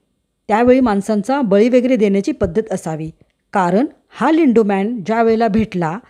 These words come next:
म्हणजे त्याची बॉडी भेटली, त्यावेळेला खूप सारे वार झालेले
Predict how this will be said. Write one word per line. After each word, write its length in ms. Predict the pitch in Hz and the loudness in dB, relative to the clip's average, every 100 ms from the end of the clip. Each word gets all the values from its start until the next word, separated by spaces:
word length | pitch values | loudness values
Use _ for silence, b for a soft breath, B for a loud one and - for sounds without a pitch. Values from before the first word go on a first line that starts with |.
| b b b | b b b
म्हणजे 280 | 190 190 262 | -2 0 -2
त्याची 280 | 262 247 | -4 -4
बॉडी 300 | 240 196 190 | -2 0 0
भेटली, 420 | 247 247 247 185 208 | 0 -2 -2 -4 -4
त्यावेळेला 680 | 226 226 247 202 196 226 262 | -2 0 0 0 0 -4 -4
खूप 200 | - 320 | -4 -2
सारे 300 | - 208 208 | -2 -2 -2
वार 240 | 196 196 214 | 0 -2 -2
झालेले 460 | 214 190 196 240 | -2 -2 0 -2